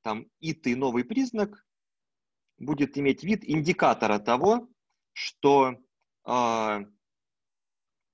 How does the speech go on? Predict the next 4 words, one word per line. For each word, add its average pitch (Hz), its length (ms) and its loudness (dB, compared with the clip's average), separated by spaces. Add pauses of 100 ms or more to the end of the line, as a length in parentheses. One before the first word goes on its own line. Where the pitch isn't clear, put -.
(840)
значение 135 600 -2
моего 120 280 -4
числового 214 500 -2
признака 180 720 -4